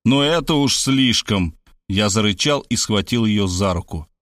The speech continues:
Заславский бросился меня оттаскивать. Какое-то время мы боролись, но Лидия так крепко спала, что даже не шелохнулась. «Ты не знаешь, ты не знаешь, кто она!» — вопил я.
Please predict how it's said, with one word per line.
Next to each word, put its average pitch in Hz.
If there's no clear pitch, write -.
Заславский 143
бросился 143
меня 135
оттаскивать. 117
Какое-то 135
время 123
мы 110
боролись, 107
но 98
Лидия 131
так -
крепко 135
спала, 147
что -
даже 147
не 170
шелохнулась. 135
«Ты 160
не 175
знаешь, 165
ты 185
не 196
знаешь, 220
кто 226
она!» — 113
вопил 117
я. 101